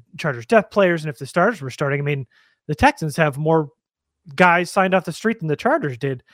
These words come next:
So it's not like, you know, that's an excuse at all. They just, they weren't fast enough to keep up with them. They could not get off the field on third down.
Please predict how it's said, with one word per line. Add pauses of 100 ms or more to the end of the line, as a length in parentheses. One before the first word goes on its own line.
(160)
So
it's
not
like, (640)
you
know, (100)
that's
an
excuse (280)
at
all.
They
just, (340)
they
weren't
fast
enough
to
keep
up
with
them.
They
could
not
get
off
the
field
on
third
down.